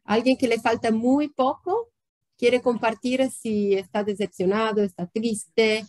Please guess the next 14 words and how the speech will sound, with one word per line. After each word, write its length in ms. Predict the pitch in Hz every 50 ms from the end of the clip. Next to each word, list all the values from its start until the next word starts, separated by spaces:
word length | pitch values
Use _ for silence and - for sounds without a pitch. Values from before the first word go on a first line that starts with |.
| _ _
o 100 | - 214
está 220 | 214 196 - 196 190
contento 880 | - 190 190 185 - 226 226 220 226 220 - - 247 233 254 254 - _ _ _ _
que 140 | - 190 196
pronto 440 | 185 208 202 202 202 226 185 - 202
se 160 | 196 - 202 185
va 140 | 196 185
a 40 | 190
jubilar? 500 | - - 190 190 190 185 190 208 247 330 381 359 _ _ _ _ _ _ _ _ _ _ _ _ _ _ _ _ _ _ _ _ _
¿Quién 160 | - 262 285 -
contestó 480 | 381 349 339 - 311 285 - 302 285
más 180 | 294 277 277 262
de 120 | 262 254
cinco? 540 | 240 - 240 202 185 170 - 160 151 151